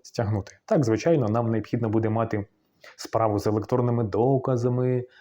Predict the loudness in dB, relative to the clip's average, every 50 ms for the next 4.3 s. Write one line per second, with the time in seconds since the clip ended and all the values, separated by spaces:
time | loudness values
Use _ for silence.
0 | -20 -20 -20 -20 -20 -20 -20 _ -4 -2 -2 0 -2 -2 -2 -2 0 0 0 0
1 | 0 0 0 0 0 0 0 0 0 -2 -2 -4 -8 -2 2 2 4 4 4 2
2 | 2 2 2 0 0 -2 -2 -4 -6 -8 -8 -6 -2 0 0 2 2 0 0 -2
3 | -4 -2 -2 -4 -4 -4 -6 -4 -2 0 -2 0 -2 -4 -6 -4 -2 -2 -2 -4
4 | -6 -8 -12 -12 -14